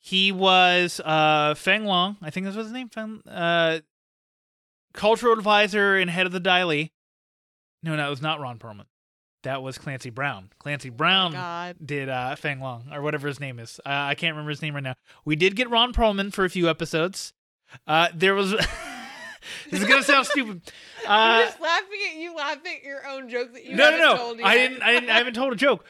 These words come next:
Speaker 1: It's just stupid because there's, there's one episode with, uh, Toph's dad.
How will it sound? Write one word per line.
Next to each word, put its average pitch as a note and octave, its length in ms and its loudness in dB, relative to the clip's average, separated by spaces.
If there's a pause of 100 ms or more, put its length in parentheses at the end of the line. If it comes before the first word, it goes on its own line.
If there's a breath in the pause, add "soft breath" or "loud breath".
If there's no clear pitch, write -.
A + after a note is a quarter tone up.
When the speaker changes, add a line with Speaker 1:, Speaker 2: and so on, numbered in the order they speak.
(100)
Speaker 1:
It's A#3 220 2
just C4+ 160 -2
stupid A3 400 0 (220 loud breath)
because A#3+ 360 0
there's, A3+ 320 4 (120)
there's G3 280 2
one F3+ 460 -2
episode G3+ 540 2
with, E3 260 -2
uh, D#3 300 4 (100)
Toph's F3+ 400 2
dad. C#3+ 600 -2